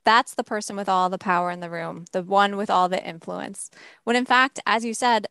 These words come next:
that person standing in front of the room really cares about what everybody else in the room thinks, right? You're paying attention to other people's reactions to the things that you're saying.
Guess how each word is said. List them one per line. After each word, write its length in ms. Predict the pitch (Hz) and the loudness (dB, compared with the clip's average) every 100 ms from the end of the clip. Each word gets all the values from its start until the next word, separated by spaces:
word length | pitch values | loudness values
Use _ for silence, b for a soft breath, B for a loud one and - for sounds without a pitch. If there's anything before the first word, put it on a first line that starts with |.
| _ | _
that 240 | 208 240 - | 4 4 4
person 380 | 277 269 277 | -4 -8 -10
standing 360 | 277 214 208 208 | -6 -2 0 0
in 80 | 208 | -2
front 180 | 196 190 | -4 -6
of 40 | |
the 120 | 190 | -6
room 380 | 180 175 202 277 b b b 208 | -6 -6 -6 -8 b b b -6
really 280 | 214 349 403 | 0 2 2
cares 560 | - 277 269 339 - - | 0 0 2 2 -2 -2
about 340 | 226 214 214 | 0 4 4
what 120 | 220 214 | 2 0
everybody 440 | 208 247 269 233 | 0 0 -2 0
else 260 | 208 226 220 | 0 -2 -6
in 60 | |
the 100 | 208 | -10
room 440 | 190 185 180 185 190 _ - | -10 -8 -10 -12 -16 _ -2
thinks, 460 | 294 - - - - _ | -2 -2 -8 -14 -16 _
right? 240 | 196 214 | 0 2
You're 120 | - 233 | 2 -2
paying 340 | - 254 269 | 0 0 0
attention 600 | 262 - 220 269 233 208 | -4 -2 -4 -4 -8 -8
to 180 | 202 208 | -6 -2
other 180 | 202 208 | 0 0
people's 320 | 226 202 196 | -4 -6 -6
reactions 720 | 185 185 196 - - 185 180 | -2 0 0 -2 -8 -10 -10
to 100 | - | -8
the 120 | 190 185 | -6 -4
things 340 | 196 208 208 | -2 -2 -4
that 100 | - | -6
you're 140 | 190 | -6
saying. 520 | 185 240 214 180 180 | -2 2 2 0 -6